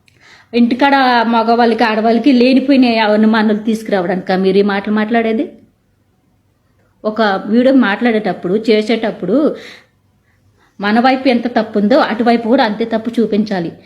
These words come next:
అంతే తప్ప ఒకళ్ళు ఒకే సైడ్ ఎప్పుడూ చూపించకూడదు. నాకైతే ఇక్కడ ఏ తప్పు కనిపించట్లా. So వీడియోలు పెట్టేటప్పుడు కూడా ఒళ్ళు కొంచెం అన్ని దగ్గర పెట్టుకుని, ఎందుకంటే మనం ఇక్కడ కావాలని మనమే వచ్చాం,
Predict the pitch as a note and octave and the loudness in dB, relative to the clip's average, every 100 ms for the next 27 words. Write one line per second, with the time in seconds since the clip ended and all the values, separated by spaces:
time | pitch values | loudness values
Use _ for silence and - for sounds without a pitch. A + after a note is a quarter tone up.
0 | _ G#3+ A3+ A#3+ A#3+ D4+ F3+ - C#4+ D#4 | _ -4 0 0 0 0 -2 0 2 2
1 | D4+ C#4+ A3 F#3+ - C#4+ F4+ G4+ F#4 D#4+ | 2 0 -2 -6 -2 2 2 2 2 2
2 | D4+ F4 A3+ D4+ F#4 D4 B3+ G#3 - E3+ | 2 2 2 2 2 2 0 -2 -4 -8
3 | D3 - - _ _ - G3 A#3+ C4+ C4+ | -10 -14 -20 _ _ -8 -4 0 0 2
4 | C#4+ A#3+ A#3 A#3+ C4 B3+ G3+ F#3+ F#3+ E3 | 2 2 2 -2 -2 -2 -2 -4 -8 -10
5 | - - _ _ _ _ _ - A3+ D4+ | -12 -18 _ _ _ _ _ -6 -4 -2
6 | - - _ _ _ _ _ _ _ - | -6 -18 _ _ _ _ _ _ _ -2
7 | A#3+ A#3 A3 A3+ A3+ G#3+ G#3+ G3 A3 C#4 | 2 2 2 0 0 0 0 -2 0 2
8 | C#4 G#3 G3+ G#3+ G#3+ G3 G3 G3 G3+ F#3+ | 2 0 0 0 0 -2 -2 0 0 0
9 | F#3+ G3+ - G#3 F#3 G3+ A#3+ F#3 G3+ G#3+ | -2 -2 -2 -2 -2 -2 -2 -2 -4 -4
10 | G#3+ F#3 F3+ F#3 G3+ A#3 C#4 G3 F#3 G3 | -4 -2 -2 0 2 2 2 2 0 0
11 | A3 A#3 - - F#3+ E3+ | 0 0 -2 -6 -6 -6